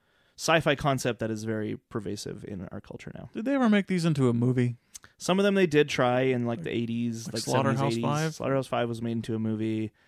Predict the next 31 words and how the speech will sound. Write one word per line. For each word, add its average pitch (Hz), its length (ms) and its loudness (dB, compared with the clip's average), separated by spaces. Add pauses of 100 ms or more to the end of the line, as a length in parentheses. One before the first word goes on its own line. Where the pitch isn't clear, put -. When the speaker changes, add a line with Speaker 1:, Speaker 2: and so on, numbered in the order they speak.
(340)
Speaker 1:
Um, 104 640 -2 (1160)
I 123 100 -6
believe 123 840 -4
Speaker 2:
It 156 60 -4
Speaker 1:
Cat's 147 120 0
Speaker 2:
clearly 220 260 8
Speaker 1:
Cradle 160 240 8
Speaker 2:
didn't 139 60 6
Speaker 1:
was 139 240 6
Speaker 2:
last. 117 120 0
Speaker 1:
as 123 60 -2
well. 123 420 4
Breakfast 123 340 -4
of 131 80 -6
Champions, 120 480 -6
I 123 80 -6
think, 135 260 -12
was, 131 520 -4 (340)
or 135 60 -2
at 127 80 2
least 120 180 -4
T 127 120 -4
V 123 120 2
movies. 123 360 0
Yeah. 113 180 0
Speaker 2:
Yeah. 113 140 -10 (220)
Speaker 1:
Uh, 123 320 4
I 131 100 2
feel 175 200 2
like 202 140 2
his, 165 380 4